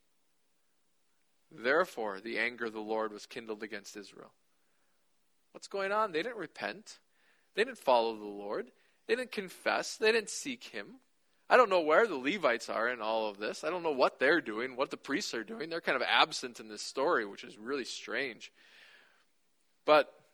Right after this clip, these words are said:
in all of these stories, up until the very end, and then you see that the Levites aren't much better.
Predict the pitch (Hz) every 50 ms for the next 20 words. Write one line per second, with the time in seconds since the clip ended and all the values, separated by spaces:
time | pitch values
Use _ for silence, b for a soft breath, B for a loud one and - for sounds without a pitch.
0 | _ _ _ _ _ _ _ _ _ _ _ _ _ _ - - 123 120 120 147
1 | 185 214 208 175 147 135 120 - - 127 123 120 113 107 127 147 - - 127 -
2 | 160 143 127 113 107 123 139 139 120 110 120 131 - 190 113 98 104 113 131 135
3 | 104 - - - 107 98 95 _ - - 110 117 110 110 - - - 120 110 104
4 | _ 101 104 110 - _ - 180 - 156 117 107